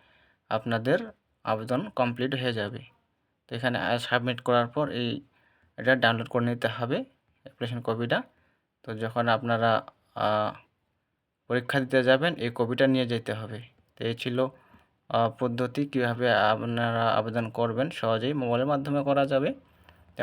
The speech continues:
কম্পিউটারের মাধ্যমে করা যাবে, তো সেম, আহ, উপায়ে করা যাবে। তো মোবাইলে যেটা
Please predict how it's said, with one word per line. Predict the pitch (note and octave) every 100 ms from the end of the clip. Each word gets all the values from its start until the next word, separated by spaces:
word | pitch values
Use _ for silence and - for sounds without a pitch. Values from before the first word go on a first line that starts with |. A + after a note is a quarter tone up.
| A#2
কম্পিউটারের | C#3 C#3 C#3+ C#3+ C#3
মাধ্যমে | C3 B2 B2+
করা | A#2+ A#2
যাবে, | A2+ A#2 C#3
তো | C#3 C3+
সেম, | - D3+ D3+ C#3+ -
আহ, | - A#2 A#2 A#2 - _ _ _ _ _ -
উপায়ে | B2 C3+ C3+ B2+ A2 - _ _ _
করা | - A#2+ A2+
যাবে। | A2 C3
তো | - A#2 A#2 _ _ _ -
মোবাইলে | A#2+ B2 B2
যেটা | B2 C3 C#3 C3+ C3